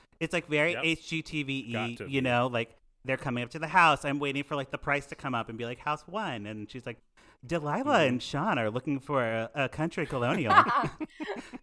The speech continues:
Speaker 1: Like
Speaker 3: Definitely
Speaker 1: that.
Speaker 3: with a basement.
Speaker 1: Yeah,
Speaker 2: Mm-hmm.
Speaker 1: that type of, that type of vibe. But then it cuts to this, like, scary man in a covid mask. He's got, like, a gas mask on. It's, like, very blue lighting. I think he's,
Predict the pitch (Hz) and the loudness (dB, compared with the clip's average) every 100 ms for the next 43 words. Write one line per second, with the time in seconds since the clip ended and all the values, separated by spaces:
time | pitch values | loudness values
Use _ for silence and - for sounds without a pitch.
0 | - - - 156 381 165 208 180 180 180 | -18 -6 2 4 6 6 4 -2 -2 -2
1 | - 180 156 - _ _ _ - 147 98 | -4 -8 -10 -16 _ _ _ -2 0 0
2 | 120 117 135 151 165 175 185 165 165 147 | -6 -8 -2 6 6 8 6 4 2 0
3 | 165 175 170 156 139 120 120 - - - | 4 4 4 4 4 4 4 0 -12 -20
4 | - _ 165 143 160 208 190 143 160 156 | -20 _ 2 2 2 4 4 2 -2 -2
5 | 170 190 - 156 117 139 - _ 135 127 | -4 -4 -6 -6 -4 -8 -10 _ -8 -8
6 | - - 147 147 185 220 175 156 143 151 | -12 -4 0 2 2 2 2 2 2 -2
7 | 135 131 - 156 143 151 185 170 147 143 | -4 -4 -4 0 0 0 -4 0 2 2
8 | 143 - 139 - 131 127 127 123 _ 165 | -2 -8 -8 -2 -2 -2 -8 -12 _ 2
9 | 156 175 - 180 180 175 - 151 147 147 | 2 0 -4 -4 -4 -4 0 2 2 0
10 | 151 - - - 147 151 120 151 170 175 | -2 -6 -20 -14 -8 -8 -2 2 2 0
11 | 170 165 143 135 151 135 185 190 196 | -2 0 0 0 -4 -6 -8 -6 -6